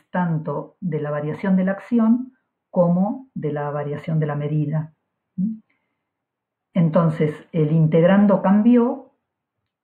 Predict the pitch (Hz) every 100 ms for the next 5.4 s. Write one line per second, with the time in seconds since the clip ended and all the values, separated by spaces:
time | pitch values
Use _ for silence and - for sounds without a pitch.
0 | _ - 170 160 - 175 156 - 185 -
1 | - _ 165 151 151 156 156 - 160 160
2 | 160 - - 165 160 160 160 214 214 240
3 | - _ _ _ _ _ _ _ _ _
4 | 202 196 220 254 - _ _ - 190 156
5 | 156 151 151 156